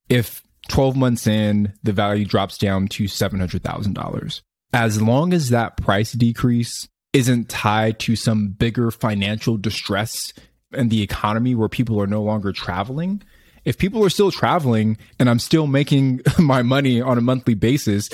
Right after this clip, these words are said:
then the actual value of the home in the short term isn't super important to me,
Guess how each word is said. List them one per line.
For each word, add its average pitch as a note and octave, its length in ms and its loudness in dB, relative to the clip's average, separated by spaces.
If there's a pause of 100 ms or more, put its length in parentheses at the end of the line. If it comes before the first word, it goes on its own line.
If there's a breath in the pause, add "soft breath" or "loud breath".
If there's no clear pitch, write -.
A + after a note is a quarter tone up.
(220 loud breath)
then A#2+ 120 2
the A2+ 120 2
actual B2 340 0
value A2 420 2
of G2 100 -2
the A2 80 4
home A2 240 2
in G2+ 60 2
the G2 60 0
short G#2 280 -2
term A#2 260 2
isn't A2+ 240 -2
super B2 280 -2
important A2 500 -4
to - 80 -6
me, - 200 -6